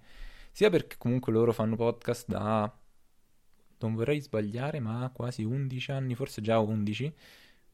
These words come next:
sicuramente dieci, perché mi ricordo che avevano fatto le magliette celebrative. Ehm, e quindi m'hanno dato ispirazione per, eh, iniziare il podcast, ma anche poi per continuare.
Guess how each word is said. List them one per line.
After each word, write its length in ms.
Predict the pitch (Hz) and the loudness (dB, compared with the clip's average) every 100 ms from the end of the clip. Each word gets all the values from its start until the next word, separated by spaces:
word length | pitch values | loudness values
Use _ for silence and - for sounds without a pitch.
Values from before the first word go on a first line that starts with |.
| _ | _
sicuramente 480 | - 120 127 139 120 | 0 4 4 4 4
dieci, 340 | 110 107 107 | 6 4 4
perché 200 | 113 - | 0 -2
mi 60 | 101 | -2
ricordo 260 | 101 101 | 2 2
che 60 | 95 | 0
avevano 200 | 95 95 | -4 -4
fatto 220 | 98 95 98 | -4 -2 0
le 60 | |
magliette 400 | 98 98 98 - | 2 2 2 0
celebrative. 680 | 98 95 98 98 95 98 165 - - - - - _ | -2 0 0 0 0 -2 -6 -14 -20 -20 -20 -20 _
Ehm, 640 | - 117 117 120 113 113 117 - _ _ _ - | 4 6 8 6 4 0 -2 -8 _ _ _ 0
e 120 | 151 | 4
quindi 500 | 190 165 139 127 - | 4 6 4 2 -4
m'hanno 260 | - 127 131 | 0 4 6
dato 140 | 127 | 4
ispirazione 880 | 131 - 127 131 - 120 117 117 117 | 2 2 2 2 2 2 2 2 0
per, 540 | 113 110 113 117 110 110 | 0 2 6 6 4 4
eh, 340 | 110 110 107 | 6 6 6
iniziare 560 | 107 107 107 - 120 123 | 4 2 0 0 2 2
il 80 | 127 | 4
podcast, 400 | 117 113 - - | 4 4 0 -2
ma 80 | 98 | 0
anche 160 | 98 | 0
poi 140 | 104 98 | 0 0
per 140 | 98 | 0
continuare. 640 | - 95 98 90 87 - | -6 -4 -2 -2 -4 -8